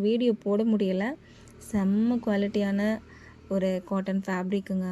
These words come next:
ஃபேப்ரிக் பார்த்தீங்கன்னா அவ்வளோ ஒரு, ஒரு குழந்தைய கையில ஹேண்டில் பண்ற மாதிரி அவ்வளோ ஒரு சாஃப்டான ஃபேப்ரிக்கு, செம்ம சூப்பர்வான ஃபேப்ரிக்குங்க. பாருங்க, நெக்ஸ்ட் கலர் வந்து ஒரு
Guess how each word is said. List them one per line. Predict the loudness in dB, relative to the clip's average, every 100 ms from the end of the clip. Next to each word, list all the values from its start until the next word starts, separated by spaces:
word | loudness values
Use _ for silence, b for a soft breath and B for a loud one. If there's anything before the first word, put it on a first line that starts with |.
| -6 -8
ஃபேப்ரிக் | -8 -2 0 -2 -2
பார்த்தீங்கன்னா | -4 -2 -2 -2 -2
அவ்வளோ | -4 -2 0 2 2
ஒரு, | 0 2 0
ஒரு | 0 0
குழந்தைய | 0 2 2 2 2 0
கையில | 0 0 0
ஹேண்டில் | 2 2 0
பண்ற | -2 -2
மாதிரி | -2 0 -2
அவ்வளோ | 0 2 2
ஒரு | 2 -2
சாஃப்டான | -2 -2 -2 -2 -2
ஃபேப்ரிக்கு, | -4 -4 -4 -4 -2 -4 B B B B B B -8
செம்ம | 0 4 4 4 2 -2
சூப்பர்வான | -4 -2 -2 0 -2 -2
ஃபேப்ரிக்குங்க. | -4 -4 -4 -4 -4 -4
பாருங்க, | -6 -8 -10 -20 -20 -20 -20 -20 -20 -20 -20 -6 -4
நெக்ஸ்ட் | -4 -2
கலர் | 0 0
வந்து | 0 0
ஒரு | 0